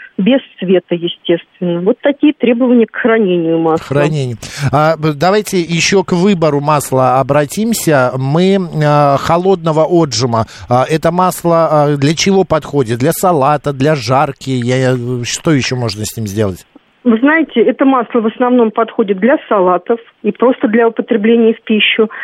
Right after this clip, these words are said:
Speaker 1: А, люди любят его просто есть с замечательным свежим хлебом. То есть необыкновенные ароматы, ну и польза, естественно.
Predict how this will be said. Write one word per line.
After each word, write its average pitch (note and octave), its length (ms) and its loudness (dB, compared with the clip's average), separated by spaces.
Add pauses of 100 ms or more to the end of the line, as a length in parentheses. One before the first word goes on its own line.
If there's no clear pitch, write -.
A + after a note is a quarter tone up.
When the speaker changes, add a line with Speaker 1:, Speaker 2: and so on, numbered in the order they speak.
(200)
Speaker 1:
А, G3 280 2
люди C#4 240 2
любят G#3 360 0
его G3 180 0
просто A3+ 420 -2
есть A3 360 0
с F#3 280 0
замечательным G#3 760 0 (100)
свежим G3+ 380 0
хлебом. G#3+ 640 0 (440)
То A3 80 0
есть G#3 180 -2
необыкновенные A3 840 2
ароматы, G3 640 0
ну A#3 160 4
и G3 80 2
польза, A3 480 0
естественно. G3+ 1040 2